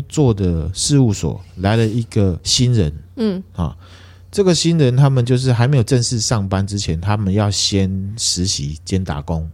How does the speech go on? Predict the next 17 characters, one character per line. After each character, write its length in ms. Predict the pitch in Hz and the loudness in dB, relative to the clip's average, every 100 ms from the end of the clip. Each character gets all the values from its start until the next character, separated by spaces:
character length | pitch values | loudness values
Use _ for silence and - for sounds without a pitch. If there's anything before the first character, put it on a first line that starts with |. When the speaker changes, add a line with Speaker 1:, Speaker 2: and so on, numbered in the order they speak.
| - | -8
Speaker 2:
哦。 540 | 180 202 220 220 214 | -8 -6 -4 -4 -2
Speaker 1:
这 60 | 208 | 0
样 160 | 87 | 0
子。 140 | 78 - | -2 -4
Speaker 2:
嗯。 260 | 220 196 185 - - - - | -4 -4 -8 -16 -20 -20 -10
Speaker 1:
然 180 | - 120 | -2 2
后 160 | 160 214 | 2 4
呢， 360 | 139 120 117 - - - - - - | 4 2 0 -4 -14 -20 -20 -20 -8
这 160 | - 180 | 0 2
个 60 | 147 | 2
新 200 | 151 139 | 2 2
人 100 | 107 | 2
是 140 | 117 | 0
一 40 | |
个 100 | 117 | 0
女 200 | 101 82 | 0 -2
生。 300 | 117 85 80 | -4 -4 -4